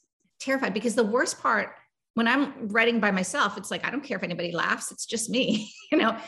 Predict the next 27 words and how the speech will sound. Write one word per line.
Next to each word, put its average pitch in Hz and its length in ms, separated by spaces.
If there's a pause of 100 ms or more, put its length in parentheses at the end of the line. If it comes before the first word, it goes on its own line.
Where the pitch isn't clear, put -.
(160)
But 220 80
if 214 80
you 247 160
put 262 160
up, 269 220
put 262 140
that 202 120
out 202 240
there 165 180
live 170 720
and 185 100
you 185 80
get 185 160
that 180 200
live 180 360
feedback, 180 480 (480)
it's, 233 220 (180)
it's - 480 (460)
terrifying. 240 800
But 202 100
I 226 80
did 285 220
it. 185 240 (540)
I'll 175 260
never 220 200
do 254 100
it. 240 80